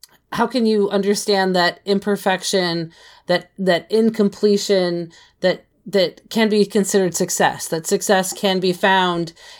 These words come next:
in incremental improvements as opposed to, I got an A plus and I have all this extra credit on top of it." So making bolder choices for them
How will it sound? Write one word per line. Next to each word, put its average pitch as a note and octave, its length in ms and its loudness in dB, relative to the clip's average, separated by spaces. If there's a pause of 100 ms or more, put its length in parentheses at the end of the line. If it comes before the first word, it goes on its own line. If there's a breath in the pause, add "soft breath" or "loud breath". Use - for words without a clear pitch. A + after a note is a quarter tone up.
(100)
in F#3 260 2
incremental G#3 960 2
improvements E3+ 680 -2
as E3+ 200 0
opposed F3+ 520 -2
to, E3+ 340 0 (300 loud breath)
I F3 100 0
got F3 240 2
an E3+ 260 -2 (260)
A F#3+ 140 2
plus E3+ 420 0
and E3+ 260 -2
I E3 60 0
have E3 220 0
all E3 120 2
this D#3+ 220 -2
extra D#3 300 -4
credit D3+ 400 0
on D#3 120 0
top D#3 280 2
of C3+ 140 -4
it." - 260 -12 (300 loud breath)
So F3 760 0 (380 soft breath)
making A#3 460 0
bolder G3+ 420 0
choices A#3 580 -2
for F3+ 180 -2
them D#3 500 0